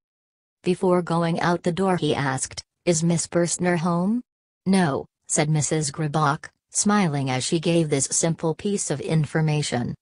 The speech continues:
saying something sensible at last. "She's at the theater." "Did you want to see her? Should I give her a message?"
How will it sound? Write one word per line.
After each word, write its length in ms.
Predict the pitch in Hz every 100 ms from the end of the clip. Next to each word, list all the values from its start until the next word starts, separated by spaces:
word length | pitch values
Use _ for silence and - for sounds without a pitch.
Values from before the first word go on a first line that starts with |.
| _
saying 440 | - - 170 143 139
something 460 | 160 147 147 143
sensible 560 | - 160 151 - 156 151
at 120 | 156
last. 460 | 135 131 107 - - _ _ _ _
"She's 300 | - 160 143
at 120 | 135
the 120 | 151 147
theater." 480 | 160 135 113 101 - _ _ _ -
"Did 200 | 151 160
you 140 | 160 160
want 240 | 165 -
to 100 | 160
see 320 | 156 170 160
her? 260 | 170 190 220 _ _ _ _
Should 220 | - 165
I 140 | 147 143
give 200 | 165 156
her 180 | 156 147
a 60 |
message?" 580 | 147 135 196 214 220 -